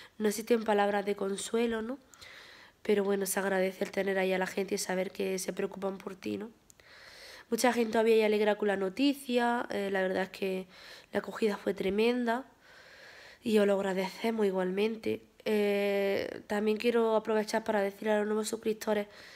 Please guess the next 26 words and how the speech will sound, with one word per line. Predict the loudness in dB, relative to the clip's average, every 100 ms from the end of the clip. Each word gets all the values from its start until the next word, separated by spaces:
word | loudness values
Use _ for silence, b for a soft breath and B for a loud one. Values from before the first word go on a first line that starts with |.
| B B _
que | 0 2 4 2 2 0 0
lo | -2 -4
siento | 0 0 2 0
mucho, | 0 0 0 0 2
que | 2
si | 0 -4 -2 0 2
os | 2 2 0 -2 -4
queréis | -2 -2 0
marchar | -2 -2 -2 0
lo | 0
voy | 0
a |
entender, | -2 -2 -4 -2 -4 -4 B B B B -8
porque | -2 2 4 6 6
os | 4 4
habíais | 4 2 2
suscrito | -2 -4 -2 0
a |
un | 0
canal | 2 2 2
donde | 2 -2
esperabais | 0 0 2 2 0
ver | 0
maternidad, | 0 -2 -4 -2 0 2 0
embarazo, | -2 0 0 0 -2 -6 -4
¿no? | -4 -6